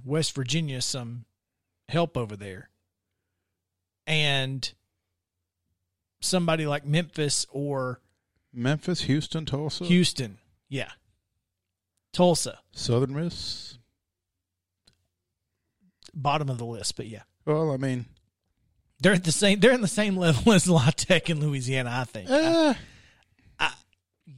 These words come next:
Speaker 1: no, no. I, I don't think anybody's
Speaker 2: But I
Speaker 1: going from
Speaker 2: think
Speaker 1: the
Speaker 2: he,
Speaker 1: C U S A
Speaker 2: n-, no, n-, but,
Speaker 1: to
Speaker 2: but, but I d-, I do think Houston, Memphis, Tulane, maybe, being in New Orleans.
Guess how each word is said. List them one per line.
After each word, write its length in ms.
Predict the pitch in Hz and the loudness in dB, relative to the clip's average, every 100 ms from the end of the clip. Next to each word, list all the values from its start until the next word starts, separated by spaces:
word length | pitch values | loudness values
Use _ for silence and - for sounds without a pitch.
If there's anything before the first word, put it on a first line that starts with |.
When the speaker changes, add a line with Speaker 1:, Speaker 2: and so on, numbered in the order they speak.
| 151 143 | -18 -6
Speaker 1:
no, 480 | 143 123 104 107 - _ _ 123 | -4 -4 -6 -12 -16 _ _ -10
no. 400 | 123 110 104 110 | -8 -8 -10 -4
I, 300 | 143 165 156 | 0 0 0
I 40 | |
don't 160 | 170 156 | 0 -2
think 140 | 180 170 | -4 -2
anybody's 400 | 170 160 160 147 | -4 -2 0 6
Speaker 2:
But 60 | 190 | 6
I 60 | |
Speaker 1:
going 20 | 202 | 8
from 100 | 240 | 4
Speaker 2:
think 100 | 190 | 4
Speaker 1:
the 60 | |
Speaker 2:
he, 40 | 220 | 0
Speaker 1:
C 120 | 214 | 2
U 120 | 185 180 | 4 2
S 200 | 202 185 | 0 0
A 200 | 175 143 | 0 2
Speaker 2:
n-, 80 | |
no, 340 | 202 196 180 175 | 2 4 2 0
n-, 180 | 175 190 123 | -2 -10 -12
but, 160 | 165 190 | 0 4
Speaker 1:
to 280 | 175 135 117 113 _ _ _ _ _ - | 4 4 0 -10 _ _ _ _ _ -2
Speaker 2:
but, 240 | 170 160 | 0 2
but 120 | 170 | 2
I 80 | 170 | 2
d-, 120 | 160 - | 2 -4
I 120 | 156 160 | -2 0
do 220 | 180 202 | -2 -4
think 400 | - 160 143 - _ _ _ _ _ | -4 -2 -4 -6 _ _ _ _ _
Houston, 600 | - 160 156 - 151 143 | 0 4 4 2 -2 0
Memphis, 840 | 135 131 127 120 - - - - - _ _ _ _ _ _ _ | 0 0 -2 -2 -4 -6 -8 -12 -18 _ _ _ _ _ _ _
Tulane, 580 | - 147 131 135 139 143 | -2 0 2 4 2 0
maybe, 480 | 143 147 143 147 143 _ _ _ _ _ _ _ _ _ _ _ _ 110 | 0 0 -2 -4 -8 _ _ _ _ _ _ _ _ _ _ _ _ _
being 260 | 131 131 | 0 2
in 120 | 127 127 | 0 0
New 120 | 127 | 0
Orleans. 640 | 127 135 139 139 139 - | 0 0 -2 -4 -8 -14